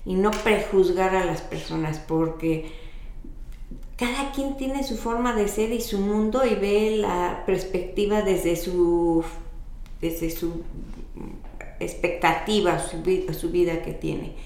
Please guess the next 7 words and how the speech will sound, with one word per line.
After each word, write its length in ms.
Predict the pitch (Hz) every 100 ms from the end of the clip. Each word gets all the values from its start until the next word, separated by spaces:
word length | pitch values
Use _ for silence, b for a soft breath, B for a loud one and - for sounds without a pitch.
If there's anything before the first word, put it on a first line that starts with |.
| B B B B - -
Pero 220 | 196 202
de 160 | 202 196
mi, 320 | 196 - -
desde 340 | 185 185 180
mi 140 | 180 185
perspectiva, 1040 | - 175 - 175 - - 240 220 233 330 B B B B B B -
pues, 420 | 185 180 175